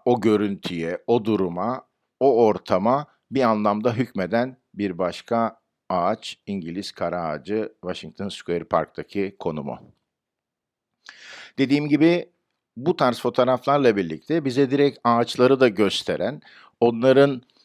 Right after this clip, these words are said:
e, bulunduğu konumda nasıl var olduklarını da ifade eden görüntülerle de karşılaştığımız bir çalışma New York Arbor, New York Çardağı çalışması.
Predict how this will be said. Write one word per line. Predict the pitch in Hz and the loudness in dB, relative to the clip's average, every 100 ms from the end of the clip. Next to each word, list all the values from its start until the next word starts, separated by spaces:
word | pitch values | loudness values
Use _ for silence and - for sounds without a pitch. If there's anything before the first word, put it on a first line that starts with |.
| _ _ 117 | _ _ -2
e, | 117 117 107 | 0 0 -2
bulunduğu | 120 131 131 127 139 135 | -2 0 0 4 4 4
konumda | - 131 123 123 120 131 131 - | 2 2 2 0 2 2 2 0
nasıl | 123 151 - 143 110 | 2 2 4 2 4
var | 113 117 | 4 6
olduklarını | 107 101 104 - 107 110 110 | 4 2 -2 0 0 2 0
da | 87 78 - | -2 -2 -4
ifade | 107 - 101 90 95 | -4 2 2 2 0
eden | 85 90 143 160 | 0 0 -2 -4
görüntülerle | 117 117 113 110 110 107 95 85 104 | 0 2 2 0 2 2 2 0 0
de | 131 139 - | 0 -2 -2
karşılaştığımız | 113 95 - 90 80 - 82 80 113 107 | 0 2 0 0 -2 -4 -8 -6 -6 -4
bir | 104 95 | -4 -4
çalışma | - 87 76 - 98 117 113 - | -2 -4 -4 -8 -4 -2 -2 -6
New | 107 107 | -4 -4
York | 85 - - | -4 -6 -2
Arbor, | 104 101 117 123 - - | 0 2 0 0 -6 -8
New | 101 | -4
York | 98 104 | -4 -6
Çardağı | - 90 82 80 90 107 - | -4 -4 -4 -4 -2 -4 -6
çalışması. | - 76 - - 76 - | -6 -6 -8 -10 -8 -8